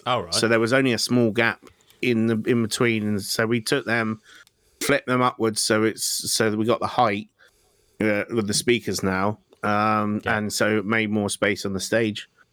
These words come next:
Speaker 2: And then we just
Speaker 1: Ah,
Speaker 2: knocked
Speaker 1: may-,
Speaker 2: that
Speaker 1: maybe that's why I'm thinking it was different,
Speaker 2: Yeah,
Speaker 1: 'cause
Speaker 2: and
Speaker 1: you
Speaker 2: then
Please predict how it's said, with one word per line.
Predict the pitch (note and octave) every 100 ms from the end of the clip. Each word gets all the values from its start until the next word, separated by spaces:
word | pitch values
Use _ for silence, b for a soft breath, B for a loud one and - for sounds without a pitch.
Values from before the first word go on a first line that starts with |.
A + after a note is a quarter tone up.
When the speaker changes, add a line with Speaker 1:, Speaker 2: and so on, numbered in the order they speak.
| _ _
Speaker 2:
And | A#2 A#2+
then | B2
we | B2
just | A#2+ B2+ G#2
Speaker 1:
Ah, |
Speaker 2:
knocked | B2+
Speaker 1:
may-, | C3+
Speaker 2:
that | B2+ B2+
Speaker 1:
maybe | C3
that's | C3 B2 -
why | A2+
I'm | A2
thinking | G#2+ A2 A2
it | G2
was | -
different, | C#3 B2+
Speaker 2:
Yeah, | B2+ B2
Speaker 1:
'cause | A#2
Speaker 2:
and |
Speaker 1:
you |
Speaker 2:
then | A2+